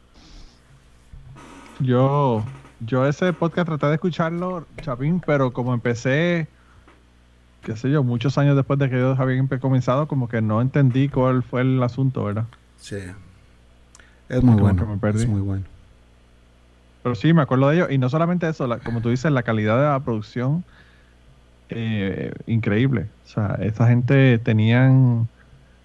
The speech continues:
Speaker 1: hacían, este, portadas para cada episodio, esa gente hacían cortinas, esa gente hacían intros, esa gente era u-, una
Speaker 2: Una
Speaker 1: producción como
Speaker 2: producción
Speaker 1: de radio.
Speaker 2: bárbara, men, bárbara.
Speaker 1: Como
Speaker 2: Hoy,
Speaker 1: de
Speaker 2: hoy
Speaker 1: radio.
Speaker 2: Sí, como de radio.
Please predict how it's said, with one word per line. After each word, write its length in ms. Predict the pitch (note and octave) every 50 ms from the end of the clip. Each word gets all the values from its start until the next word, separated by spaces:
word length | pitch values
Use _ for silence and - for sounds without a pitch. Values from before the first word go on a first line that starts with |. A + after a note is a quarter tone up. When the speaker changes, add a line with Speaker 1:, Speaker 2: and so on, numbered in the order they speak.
| _ _
Speaker 1:
hacían, 520 | - A2 G#2+ - A2+ G#2+ A2 A2 A#2 A#2+
este, 400 | B2 B2 B2 A#2+ - - B2 A2+ G#2+
portadas 540 | - A2 A2 - - - G#2 A2 A#2+ B2+ B2
para 240 | - B2 A2 G#2+
cada 260 | - - F#2+ G#2 A2 A2+
episodio, 840 | A2 - G#2 G2 - - C3+ C3 C3 B2 B2+ B2+ B2 B2 A#2+ A#2
esa 220 | A2 A2 - A#2+ A#2
gente 200 | A#2+ A#2 A#2 A#2+
hacían 380 | A#2 A2+ - A#2+ A#2 A#2 A#2
cortinas, 680 | A2+ - A2+ G#2 G#2+ - - B2+ B2+ B2+ B2 A#2+ A#2+ A#2 A2+ A#2+
esa 80 | A#2+
gente 220 | A#2 A#2 A2+ A2+ A#2
hacían 260 | A2 A#2+ A#2 - -
intros, 420 | - B2 B2+ B2+ B2 - B2 B2 A#2+
esa 160 | A2+ A2+ A#2
gente 200 | A#2+ A#2 A#2 C3+
era 220 | C3+ C3 D3 D3+ C#3
u-, 60 | B2
una 80 | A#2 -
Speaker 2:
Una 220 | A2 A#2 B2+ C#3
Speaker 1:
producción 280 | - E3 D#3 E3 E3 C#3+
como 20 |
Speaker 2:
producción 200 | - E3 D#3+ D#3
Speaker 1:
de 60 | - -
radio. 200 | - A#2+ A#2+ C#3+
Speaker 2:
bárbara, 520 | D#3+ E3+ D#3+ B2 G#2 G2 F#2 F2 F2 F2+
men, 240 | F2+ F2 F2+ F#2 F#2+ -
bárbara. 640 | G#2+ B2 B2+ C3+ C#3+ A#2+ F2 D2+ D#2 - - - - - - _ _ -
Speaker 1:
Como 140 | - C#3 D3
Speaker 2:
Hoy, 60 | E3 F3
Speaker 1:
de 40 | A2 G#2+ G#2
Speaker 2:
hoy 80 | C3+ C3+
Speaker 1:
radio. 340 | A2+ A2 G#2+ G#2+ G2+ G2+ G#2+ G#2+
Speaker 2:
Sí, 320 | - - - G#2+ G#2 G#2 G#2
como 280 | - - G#2 G2+ F#2 F#2
de 80 | F2
radio. 300 | F2+ F#2 F#2+ F#2+ F#2 G2